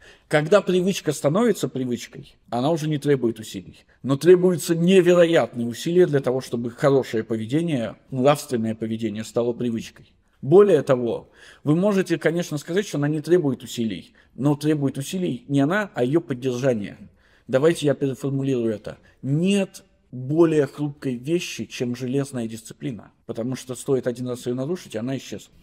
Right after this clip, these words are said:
Сама привычка, давайте согласимся на этом, происходит только путем постоянных усилий над собой. Очевидно, что на это уходит не один год и не два, а так как добродетелей много,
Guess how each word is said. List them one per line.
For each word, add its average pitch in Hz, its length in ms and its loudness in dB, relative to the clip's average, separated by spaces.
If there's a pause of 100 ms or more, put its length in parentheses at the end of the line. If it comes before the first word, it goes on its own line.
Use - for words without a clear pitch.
(100)
Сама 196 300 2
привычка, 160 640 -2
давайте 135 320 2
согласимся 120 580 -8
на 104 140 -6
этом, 113 200 -14
происходит 156 640 0
только 185 300 4
путем 147 480 0
постоянных 127 640 0
усилий 120 340 -4
над 110 160 -8
собой. - 260 -16 (240)
Очевидно, 196 720 0
что - 240 -4
на 151 140 -2
это 175 160 -2
уходит 151 520 -2
не 139 120 0
один 139 240 -4
год 139 240 0
и 123 40 -6
не 123 120 -6
два, 101 360 -8
а 143 140 2
так 143 160 0
как 139 160 -2
добродетелей 147 640 -2
много, 139 600 2